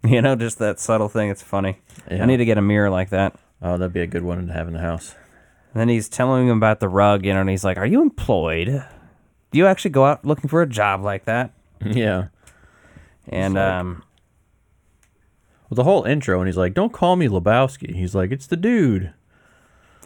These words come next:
Speaker 1: I like how he's like, "Is that, do you go out looking for a job on a weekday like that?" And he's like, "Is this a week?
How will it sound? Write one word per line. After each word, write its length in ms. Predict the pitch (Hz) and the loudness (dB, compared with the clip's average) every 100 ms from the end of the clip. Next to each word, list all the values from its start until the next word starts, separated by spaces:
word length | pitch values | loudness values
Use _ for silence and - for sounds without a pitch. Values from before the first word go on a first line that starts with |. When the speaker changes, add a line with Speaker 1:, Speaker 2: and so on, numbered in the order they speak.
| - _ _ _ - - - - | -20 _ _ _ -20 -20 -16 -4
Speaker 1:
I 80 | |
like 200 | 117 127 123 | 2 2 4
how 100 | 117 | 0
he's 120 | 110 | 2
like, 140 | 113 | 0
"Is 100 | 113 | 0
that, 160 | 147 - | -4 -4
do 140 | 135 | -4
you 220 | 196 190 - _ _ _ - | -2 -2 -8 _ _ _ -4
go 140 | 135 151 | 4 6
out 140 | 160 | 4
looking 260 | 127 135 143 | 2 -4 -4
for 180 | 131 123 | 0 -2
a 80 | |
job 340 | 107 107 110 120 | 0 2 2 2
on 60 | |
a 60 | 117 | -2
weekday 420 | 95 107 - 117 | 0 -2 0 2
like 160 | 110 123 | 2 2
that?" 120 | 131 | 0
And 100 | 131 | 0
he's 100 | 107 | -2
like, 240 | 107 104 - | -2 -2 -4
"Is 140 | 117 | -2
this 160 | 220 - | -2 -2
a 100 | 214 | -2
week? 220 | 370 | -2